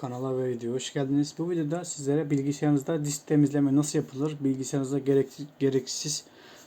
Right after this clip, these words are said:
dosyaları silip bilgisayarda nasıl yer açabilirsiniz onu göstereceğim. İlk olarak ben bilgisayarımın ne kadar disk alanı var onu, onu göstereyim size. Gördüğünüz gibi bende şu an altmış bir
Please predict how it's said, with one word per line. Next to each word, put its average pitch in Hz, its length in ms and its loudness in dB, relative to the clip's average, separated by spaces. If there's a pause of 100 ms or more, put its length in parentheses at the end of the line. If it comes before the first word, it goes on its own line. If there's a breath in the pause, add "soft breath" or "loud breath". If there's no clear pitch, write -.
(120)
dosyaları 131 460 0
silip 139 380 -2
bilgisayarda 127 460 -2
nasıl 147 220 0
yer 151 100 2
açabilirsiniz 135 760 -2
onu 139 200 4
göstereceğim. 127 680 -4 (840 loud breath)
İlk 202 220 -6
olarak 190 320 0
ben 185 200 -2
bilgisayarımın 180 460 -4
ne 185 80 -4
kadar 165 300 -4
disk 151 240 -10
alanı 160 260 0
var 160 120 -2
onu, 160 160 -2
onu 160 220 0
göstereyim 151 440 0
size. 127 280 -6
Gördüğünüz 151 440 0
gibi 147 160 4
bende 151 260 0
şu 151 160 -4
an 151 80 2
altmış 151 480 -4
bir 170 100 0